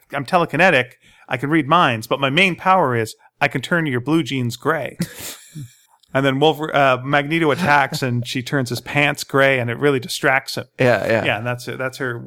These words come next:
Speaker 2: That's all
Speaker 1: one
Speaker 2: it
Speaker 1: ability.
Speaker 2: takes.
Speaker 1: It just doesn't come up that often,
Speaker 2: Sure.
Speaker 1: but that's her main power,
Speaker 2: Wow.
Speaker 1: is turning jeans gray.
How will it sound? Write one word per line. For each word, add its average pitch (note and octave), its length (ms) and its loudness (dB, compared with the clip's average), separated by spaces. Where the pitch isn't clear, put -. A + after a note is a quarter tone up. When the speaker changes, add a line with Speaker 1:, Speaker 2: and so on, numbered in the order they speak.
Speaker 2:
That's - 140 -6
all C#3+ 80 6
Speaker 1:
one C3 80 4
Speaker 2:
it C#3 40 -2
Speaker 1:
ability. D3 280 2
Speaker 2:
takes. D3+ 100 4
Speaker 1:
It - 40 -4
just - 180 2
doesn't E3+ 280 0
come E3+ 220 -2
up G#3 220 4
that D#3+ 180 4
often, B2+ 380 0
Speaker 2:
Sure. C#3 140 4
Speaker 1:
but G#2+ 100 2
that's E3+ 220 4
her D3+ 120 0
main C#3+ 380 -4
power, C3+ 480 2
Speaker 2:
Wow. A#2 260 0
Speaker 1:
is B2 100 -6
turning C#3 360 -2
jeans C3+ 400 -2
gray. B2 460 -2